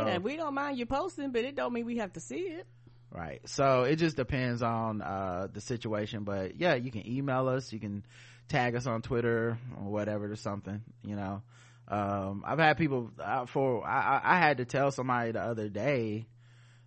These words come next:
Speaker 2: to stop tagging me on stuff on, on Facebook. And I, I,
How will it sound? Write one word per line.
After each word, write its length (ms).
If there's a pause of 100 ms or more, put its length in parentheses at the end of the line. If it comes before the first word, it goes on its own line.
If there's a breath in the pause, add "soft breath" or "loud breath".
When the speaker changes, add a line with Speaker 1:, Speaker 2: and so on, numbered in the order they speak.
(180)
Speaker 2:
to 260
stop 300
tagging 340
me 80
on 140
stuff 260
on, 500
on 180
Facebook. 580
And 100
I, 60
I, 240